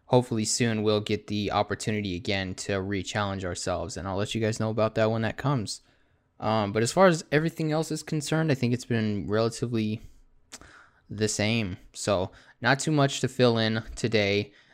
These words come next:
and, uh, we're gonna go ahead and get right on to this episode. So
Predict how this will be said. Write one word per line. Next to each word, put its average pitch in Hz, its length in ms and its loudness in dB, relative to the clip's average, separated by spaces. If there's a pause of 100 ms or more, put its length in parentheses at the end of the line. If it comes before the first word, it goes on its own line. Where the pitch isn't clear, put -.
(100)
and, 104 320 0
uh, 92 160 0
we're 107 100 0
gonna 123 160 2
go 113 120 0
ahead 120 160 4
and 107 100 -2
get 107 160 0
right 104 380 2
on 104 220 -4
to - 120 -6
this 101 220 -2
episode. 92 640 -4 (460)
So - 400 4